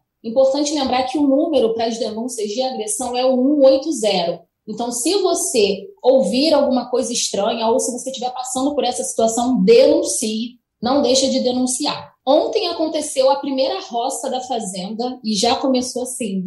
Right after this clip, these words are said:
o fogo no feno, né? A primeira roça é formada pelo Nego do Borel, pela Lisiane, pela Solange e pela Érica.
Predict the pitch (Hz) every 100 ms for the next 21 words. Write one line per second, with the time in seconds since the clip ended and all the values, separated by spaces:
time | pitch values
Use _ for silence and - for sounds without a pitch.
0 | 214 220 - 220 233 247 - 185 180 233
1 | 220 202 196 - _ _ - 254 262 294
2 | 285 269 269 285 285 240 185 190 240 247
3 | 254 254 302 330 349 339 262 202 220 -
4 | _ _ 262 262 269 269 302 349 320 277
5 | 220 240 254 - 262 269 - 320 320 254
6 | 269 262 - 294 - 330 349 254 180 175
7 | - 156